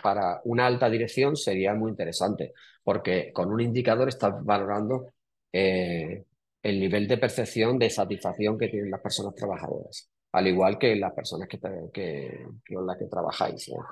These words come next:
Esto, esto es interesante. Por tanto, el crecimiento no vinculado solamente a, por más ingresos, sino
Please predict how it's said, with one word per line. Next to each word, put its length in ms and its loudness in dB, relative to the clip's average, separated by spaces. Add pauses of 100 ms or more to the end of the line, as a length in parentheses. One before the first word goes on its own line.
(220)
Esto, 300 -4
esto 200 -4
es 120 -4
interesante. 580 -8 (380)
Por 140 -2
tanto, 360 6 (220)
el 160 2
crecimiento 520 2
no 100 4
vinculado 440 2
solamente 560 -2
a, 220 0 (260)
por 220 0
más 220 -2
ingresos, 500 2
sino 380 -4